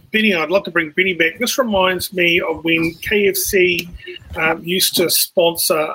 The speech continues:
um, three D movies on television. And so you had to go to K F C back in the day and get your three D glasses,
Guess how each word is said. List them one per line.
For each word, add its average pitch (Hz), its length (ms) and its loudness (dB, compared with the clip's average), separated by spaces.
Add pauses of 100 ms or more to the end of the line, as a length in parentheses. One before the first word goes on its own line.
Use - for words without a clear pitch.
um, 147 340 4
three 196 380 0
D 175 220 -2
movies 160 600 0 (200)
on 165 260 2
television. 143 640 0 (480)
And 170 120 4
so 185 120 0
you 185 180 2
had 233 120 2
to 233 60 -4
go 220 160 0
to 190 60 2
K 202 300 0
F 180 80 -2
C 202 240 -2
back 196 260 -2
in 175 60 -6
the 165 80 -8
day 185 220 2
and 160 100 -4
get 185 80 -8
your 165 120 -8
three 196 380 0
D 170 220 0
glasses, 180 760 -2